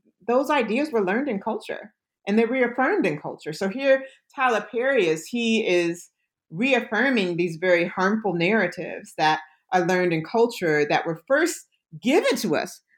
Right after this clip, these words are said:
by white supremacy, right? That we don't need those. They're not helpful. And so he reaffirms those very, um, negative images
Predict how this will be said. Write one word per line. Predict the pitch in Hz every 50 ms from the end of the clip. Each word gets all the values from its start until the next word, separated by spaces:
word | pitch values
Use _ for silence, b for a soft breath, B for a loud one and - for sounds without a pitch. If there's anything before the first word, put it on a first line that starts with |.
| _ _ _ _ _
by | - 220
white | 208 214 220 214 226
supremacy, | - 247 220 302 320 392 349 240 240 - - 64 50 - -
right? | - 175 180 170
That | 202 190
we | 214 254
don't | 277 302 269 226 240
need | 233 254 285 262 220
those. | 151 135 - 151 151
They're | - 180 185
not | 190 190 160 - 196
helpful. | 190 160 - - _ - - - - 196 _ _ -
And | 175 185
so | - - 196 175 190
he | 196 220 214 214 214 214 b b b b b -
reaffirms | 196 240 240 220 220 220 202 196 190 190 190 185 180 -
those | - 165 156 156 156 - -
very, | 156 151 147 143 139 147 151 - _ _ _ _ _ _ _ -
um, | - 147 151 160 165
negative | 185 190 202 196 185 156 143 - - _ _ _ _ _ _ _ _ -
images | 175 175 170 160 147 139 135 - - -